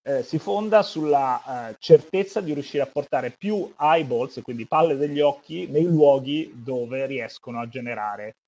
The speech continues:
eh, ricavi nel solito modo, perché mentre, diciamo, con i vecchi palinsesti si riusciva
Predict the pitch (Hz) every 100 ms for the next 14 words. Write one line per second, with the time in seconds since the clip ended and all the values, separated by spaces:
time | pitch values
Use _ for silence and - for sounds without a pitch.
0 | _ _ 113 123 147 120 107 131 156 123
1 | - 135 139 127 139 156 110 110 107 -
2 | 110 113 131 110 110 117 123 131 117 -
3 | 110 117 131 - 117 113 117 - 131 117
4 | - - 110 113 - 127 113